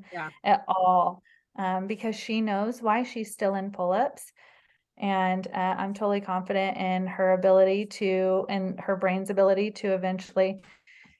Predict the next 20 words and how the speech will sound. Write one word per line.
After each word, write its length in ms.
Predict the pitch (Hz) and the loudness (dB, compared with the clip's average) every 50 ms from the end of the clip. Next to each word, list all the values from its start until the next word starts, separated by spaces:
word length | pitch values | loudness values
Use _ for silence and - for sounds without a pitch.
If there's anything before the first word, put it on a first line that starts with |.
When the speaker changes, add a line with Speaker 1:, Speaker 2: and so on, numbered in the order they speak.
| _ - | _ 0
Speaker 2:
you 80 | 233 | 4
know, 180 | 214 202 214 226 - - - | 4 6 4 4 0 0 2
but 120 | - 359 359 | 4 6 8
there 140 | 381 381 | 10 10
are 100 | 403 440 440 | 10 8 6
kids, 520 | - - 392 349 - - - - - - - | 6 6 8 8 8 8 6 0 -12 -2 4
like, 240 | 254 285 285 277 277 | 6 6 6 6 4
ten 240 | - - 302 294 320 | -2 0 0 0 2
years 280 | 320 320 330 330 320 285 | 2 0 0 2 4 6
old 180 | 233 220 240 | 6 8 8
is 160 | 285 285 285 | 6 4 2
considered, 580 | - - 285 269 262 - 254 220 220 220 220 220 | 0 -2 0 0 2 2 2 2 4 4 2 2
nine, 280 | 220 226 240 254 269 285 | 2 2 2 2 0 -2
ten 240 | - - 262 226 226 | -4 -4 -4 -2 -2
years 220 | 226 214 220 - | -2 -2 -2 2
old, 80 | 208 185 | 4 4
I 80 | 196 | 4
can't 240 | 202 202 220 208 - | 4 2 -2 -4 -2
remember, 560 | 190 208 202 202 202 196 196 190 196 - - - | -2 -2 -2 0 2 2 4 4 4 2 2 2
um, 520 | 208 208 202 196 196 196 196 196 185 - | 2 4 4 4 4 2 2 0 -4 -10